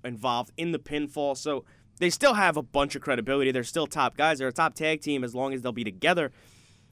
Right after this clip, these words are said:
But there's not mu-, they should be singles guys, whether they're in the mid card. I dou-, you know, I doubt they're gonna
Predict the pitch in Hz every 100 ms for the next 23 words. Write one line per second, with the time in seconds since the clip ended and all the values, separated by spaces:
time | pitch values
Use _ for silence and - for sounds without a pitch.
0 | _ _ _ - - 208 165 185 208 185
1 | 185 139 160 214 226 - 214 190 143 180
2 | - 170 156 143 135 131 117 107 120 143
3 | 151 165 165 131 151 143 156 151 143 -
4 | - _ - 143 127 143 147 143 135 127
5 | 131 156 156 147 139 131 123